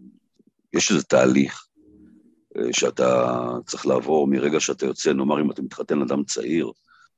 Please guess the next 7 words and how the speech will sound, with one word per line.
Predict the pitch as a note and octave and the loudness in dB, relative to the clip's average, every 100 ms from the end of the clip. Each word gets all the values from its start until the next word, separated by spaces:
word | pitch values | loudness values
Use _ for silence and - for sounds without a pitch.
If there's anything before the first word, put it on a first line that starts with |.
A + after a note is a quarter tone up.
| - | -12
אה, | G1+ A1 A#1+ A1+ G#1+ B1+ C2 B1 B1 A#1+ A#1+ A#1+ A#1+ A#1 _ _ _ _ - | -6 -4 -4 -6 -10 -4 0 0 0 -2 -4 -6 -12 -20 _ _ _ _ -14
ומבלה... | B1 C2+ C#2 D#2+ D2+ C#2 C2 B1 A#1+ A#1 - _ _ _ | -4 0 4 6 6 2 -2 -4 -8 -12 -16 _ _ _
שניים | - - C#2 D2 D2 | -12 -6 -2 0 -2
או | - | -6
שלושה | - - C#2 | -10 -6 -4
עשורים | C2+ B1+ A#1+ C#2+ B1 - - _ _ _ _ _ _ | -4 -8 -8 -8 -8 -12 -20 _ _ _ _ _ _
עם | G#2 | -12